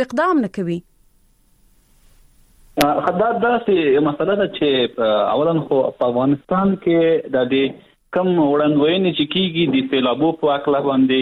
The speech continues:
Speaker 2: یا د ورښتو په هکله باندې، هغه د لرې پرتو سیمو ته دغه خبره نه ور رسیږي، لکه لرې ولایتو ته یا لرې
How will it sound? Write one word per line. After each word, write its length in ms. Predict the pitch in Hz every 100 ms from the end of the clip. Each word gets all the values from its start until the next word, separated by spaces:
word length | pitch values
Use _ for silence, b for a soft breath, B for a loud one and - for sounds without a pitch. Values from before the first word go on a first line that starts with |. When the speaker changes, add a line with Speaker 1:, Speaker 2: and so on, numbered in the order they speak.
| 120 117
Speaker 2:
یا 100 | 113 117
د 0 | 120
ورښتو 400 | 123 - 170 170
په 100 | 139
هکله 220 | 139 143
باندې، 280 | 127 131 131 -
هغه 460 | 117 120 214 208 185 _ _ _ _ 131
د 140 | 131 127 131 131 123
لرې 360 | 139 156 214 220 202
پرتو 300 | 160 156 208 202
سیمو 220 | 208 202
ته 120 | 190 147
دغه 140 | 151 147
خبره 260 | 156 214 202
نه 80 | 220 214
ور 100 | 175
رسیږي، 440 | 135 - 131 110 113
لکه 180 | 117 131 123 131
لرې 380 | 135 175 226 190
ولایتو 400 | 165 147 - 170 156
ته 140 | 143 131
یا 120 | 131
لرې 360 | 135 180 220